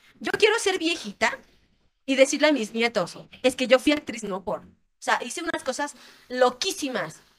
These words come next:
O sea, loquísimas, y quiero que lo hagas tú también. Entonces yo dije, "Yo no quiero hacer esto". Entonces,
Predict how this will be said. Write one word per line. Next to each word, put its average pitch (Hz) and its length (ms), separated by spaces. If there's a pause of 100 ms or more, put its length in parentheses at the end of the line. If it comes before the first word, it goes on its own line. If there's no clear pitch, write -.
(280)
O - 60
sea, 254 160
loquísimas, 262 580
y - 40
quiero 240 180
que 233 100
lo 202 80
hagas 196 200
tú 208 100
también. 170 260 (220)
Entonces 220 140
yo 247 80
dije, 247 180
"Yo 269 120
no 311 80
quiero 285 160
hacer 240 200
esto". - 400 (280)
Entonces, 262 220